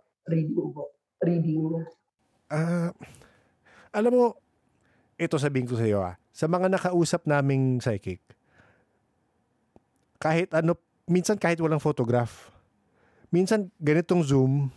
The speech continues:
Speaker 2: nakapatay yung camera, nakakabasa sila. <laughs> Ga-, mi-, minsan nakakatulong na yung
Speaker 1: Ayun nga po.
Speaker 2: photograph. Meaning sabihin la, pwede ko makita yung muka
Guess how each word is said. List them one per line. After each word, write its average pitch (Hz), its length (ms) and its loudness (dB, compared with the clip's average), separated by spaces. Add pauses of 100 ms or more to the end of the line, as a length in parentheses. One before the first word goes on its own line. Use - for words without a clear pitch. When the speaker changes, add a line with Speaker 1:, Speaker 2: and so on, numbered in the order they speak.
(200)
Speaker 2:
nakapatay 175 540 0
yung 170 80 -2
camera, 147 500 0
nakakabasa 156 600 0
sila. 113 320 -4 (400)
<laughs> - 1500 -6
Ga-, 165 180 0 (480)
mi-, 233 200 0
minsan 220 360 2
nakakatulong 196 560 6
na 160 60 4
yung - 20 6
Speaker 1:
Ayun - 20 6
nga 151 60 2
po. 147 80 2
Speaker 2:
photograph. 123 400 2
Meaning 165 240 4
sabihin 165 320 2
la, 156 100 4 (300)
pwede 170 180 2
ko 185 100 2
makita 160 360 0
yung 127 160 2
muka 101 400 0